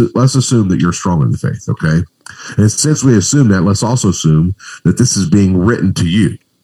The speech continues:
okay? Because, uh, you tend to see someone younger, newer, or weaker in the faith as one of these three things, all right? Less than as, uh, good a Christian as you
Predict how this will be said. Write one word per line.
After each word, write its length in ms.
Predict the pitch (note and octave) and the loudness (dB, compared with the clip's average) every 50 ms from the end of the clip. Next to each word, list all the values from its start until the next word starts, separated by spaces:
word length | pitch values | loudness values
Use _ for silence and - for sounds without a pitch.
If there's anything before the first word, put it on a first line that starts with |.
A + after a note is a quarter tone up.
| - C3 C#3+ | -4 -4 -4
okay? 220 | - - D#2 E2 D2 | -2 -2 -2 0 -2
Because, 760 | C#2+ - - - C3 G#2+ F2 D#2+ E2 G2 G2+ - - - - - - - - - - _ - - | -2 -4 -2 -2 -2 -2 0 0 0 0 -2 -2 -6 -10 -16 -20 -20 -20 -20 -20 -20 _ -4 -2
uh, 140 | D2 D#2+ D#2 | 0 2 2
you 220 | D2+ F2 A2+ C3 | 4 4 4 4
tend 240 | - - A#2+ A#2+ A2+ G#2+ | 4 2 2 2 2 2
to 80 | G2+ | 0
see 220 | G2 - A#2+ B2 A#2 | 0 2 2 2 2
someone 340 | - B2+ A2 G2+ G2 F#2+ | 2 2 2 2 2 4
younger, 540 | F2+ F2+ F2+ F#2 F2 F2+ G#2+ C3 C#3+ A#2+ - _ _ _ _ _ _ - | 2 2 2 2 2 2 2 2 2 0 -2 _ _ _ _ _ _ -2
newer, 580 | - E2 F2 F#2 F#2 F2 F2 G2+ A2 B2 B2+ - - - - - _ - | 0 0 2 2 2 2 2 2 2 2 0 -2 -4 -18 -20 -16 _ -2
or 100 | E2+ E2+ | -2 0
weaker 360 | D2+ E2+ G2+ F#2 - G2+ A2 | 0 0 0 0 0 0 2
in 60 | A2+ | 2
the 80 | A2 A#2+ | 2 2
faith 460 | - - - D2 C#2+ D2+ F#2 - - - | 0 0 0 0 0 0 -2 -4 -8 -8
as 440 | - F2 E2+ F2 F2 E2 - - - - | -6 -4 0 0 0 0 0 -2 -4 0
one 200 | - G2+ A#2+ A2 | 0 0 2 2
of 120 | G2+ E2+ E2 | 0 0 0
these 240 | G2+ G2 F#2 - - | 0 0 0 0 0
three 140 | E2+ E2 | 0 0
things, 520 | D#2 - F#2 D#2+ B1 - - - - - - - | 0 0 -2 -4 -4 -6 -10 -10 -10 -10 -6 -4
all 80 | D#2 | -4
right? 220 | D#2+ E2 F2+ - - _ - - - - - | -4 -2 -4 -6 -8 _ -20 -20 -20 -12 -4
Less 400 | - D2 D#2+ F#2 G#2 A2 G#2+ - | -2 0 0 0 0 -2 -2 0
than 120 | C3+ C3 C3+ | 2 2 4
as, 300 | C#3 C3 - - - _ _ - | 4 2 0 -4 -16 _ _ -2
uh, 120 | A2 A2 | -2 0
good 200 | G2 F2 A2 A#2+ | 2 2 2 2
a 40 | C3 | 2
Christian 380 | - C#3+ A2 F#2 - - D#2+ D#2 | 2 0 0 0 0 0 0 0
as 100 | D2 C2+ | 0 0
you 220 | C#2 C#2+ D2 F2 | 0 0 0 0